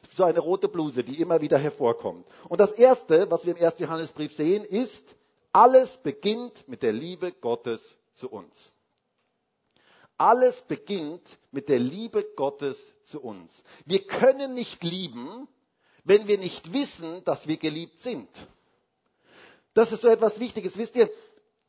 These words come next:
Menschen, die sich ungeliebt fühlen, die eine tiefe Ablehnung in sich tragen,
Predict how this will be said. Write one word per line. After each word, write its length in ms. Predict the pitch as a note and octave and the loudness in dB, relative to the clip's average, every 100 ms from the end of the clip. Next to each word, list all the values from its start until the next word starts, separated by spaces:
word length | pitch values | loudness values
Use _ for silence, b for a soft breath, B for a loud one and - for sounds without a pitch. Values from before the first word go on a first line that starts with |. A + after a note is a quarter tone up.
| _ _ | _ _
Menschen, 600 | F3 A3+ C4 - G3+ A3+ A3+ | -6 -6 -6 -10 -10 -12 -10
die 80 | G#3 | -10
sich 300 | F#3+ - - | -8 -10 -12
ungeliebt 720 | C#4+ C#4+ A#3 E3+ C3+ C3+ - | -12 -10 -6 -4 -4 -6 -12
fühlen, 500 | - C#3 A#2+ F#2 E2+ E2+ _ _ _ _ _ _ _ - | -14 -8 -6 -8 -14 _ _ _ _ _ _ _ _ 2
die 80 | F3+ | 2
eine 240 | F#3 - | 2 -6
tiefe 540 | - C4 - A3+ - | -10 -10 -6 -6 -2
Ablehnung 640 | G#3+ B3 A3+ G#3 F#3 E3+ E3 | -2 -2 -2 -4 -4 -6 -8
in 200 | D#3+ D#3+ | -8 -8
sich 220 | D#3 C#3 | -8 -8
tragen, 440 | - A#2+ G#2+ G2 | -4 0 2 0